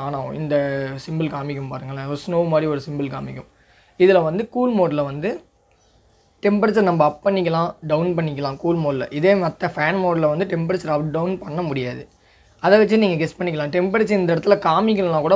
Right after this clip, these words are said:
mode மாறி இருக்குன்னு தான் அர்த்தம். ஓகேவா? நம்ம வந்து cool மோடில் வந்து temperature அதிகப்படுத்திக்கலாம், கம்மி படுத்திக்கலாம் cool மோடில். அடுத்ததா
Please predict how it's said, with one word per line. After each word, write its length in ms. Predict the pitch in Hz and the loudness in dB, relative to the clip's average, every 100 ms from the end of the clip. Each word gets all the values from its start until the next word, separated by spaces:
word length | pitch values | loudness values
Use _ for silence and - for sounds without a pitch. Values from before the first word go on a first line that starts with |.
| 196 | 4
mode 220 | 175 185 175 | 4 4 4
மாறி 180 | 151 160 160 | 2 2 0
இருக்குன்னு 280 | 151 143 160 | -2 -6 -4
தான் 100 | 135 | -4
அர்த்தம். 240 | 123 120 _ 147 | -8 -14 _ -14
ஓகேவா? 300 | 143 127 127 - _ - - | -10 -10 -10 -16 _ -20 -8
நம்ம 120 | 170 175 | -4 -2
வந்து 140 | 214 208 | 2 4
cool 180 | 202 185 | 6 4
மோடில் 260 | 170 151 | 0 0
வந்து 140 | 151 185 180 | 0 -2 -2
temperature 400 | 175 170 175 160 156 | -4 -2 -2 -2 2
அதிகப்படுத்திக்கலாம், 680 | 180 165 156 156 151 160 151 | 0 0 -4 -4 -4 -4 -4
கம்மி 160 | 151 165 156 | -6 -6 -6
படுத்திக்கலாம் 500 | 139 147 135 131 - _ | -10 -10 -10 -12 -16 _
cool 180 | 175 165 | -2 -2
மோடில். 220 | 135 135 - - | -6 -10 -14 -6
அடுத்ததா 320 | 147 170 180 | -6 0 2